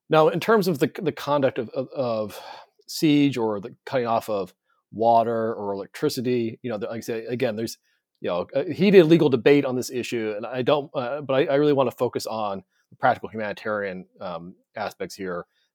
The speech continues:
um, and the, the just miserable situation in, in Gaza here. Um, and I think it's particularly significant when you, um, put that in the context of Israel, the Israeli government pretty forthrightly, uh,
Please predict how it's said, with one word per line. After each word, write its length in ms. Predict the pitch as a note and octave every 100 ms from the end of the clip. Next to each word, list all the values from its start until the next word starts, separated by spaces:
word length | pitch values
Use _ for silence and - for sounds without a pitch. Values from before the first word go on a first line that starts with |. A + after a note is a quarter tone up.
| _
um, 360 | F#2+ F2 E2+ G2
and 220 | G#2 F#2
the, 180 | F#2 F#2 G2+
the 300 | F#2 F2+ A#2
just 260 | C#3+ F#2 -
miserable 640 | A#3 C#3 A#2 C3 G2+ G2+ F#2+
situation 680 | F#2+ G#2 G2 F#2 F#2+ F2 F2+
in, 140 | F#2 F#2
in 160 | F#2+
Gaza 380 | F#2 F#2+ F#2+ F#2
here. 360 | E2+ F2 E2 - _ _ _
Um, 300 | F#2+ F2 E2+
and 100 | C#3+
I 40 | B2+
think 160 | F3+
it's 140 | E3 -
particularly 400 | - D#3+ C#3+ A#2
significant 560 | - A#2 A2 A#2 A2 - -
when 240 | A2+ G#2+
you, 300 | G#2 G2+ B2+ B3 A#3+ _
um, 380 | G#2+ F2 E2+ - _ - _
put 100 | -
that 80 | C3
in 60 | G#2
the 60 |
context 520 | - G#2+ G2 G#2 - -
of 260 | G2+ F#2 - _ _ _ _ _ _ _ - - _ _ _
Israel, 420 | G2 A#2+ B2 A#2+ G#2+ G#3 D#4 C#4+ D4 _ _ C3
the 60 |
Israeli 260 | G#2 C#3 A#2+
government 280 | B2+ A2 F#2+
pretty 140 | A2+
forthrightly, 500 | - B2+ A#2 B2 G#2+
uh, 240 | G#2+ G#2+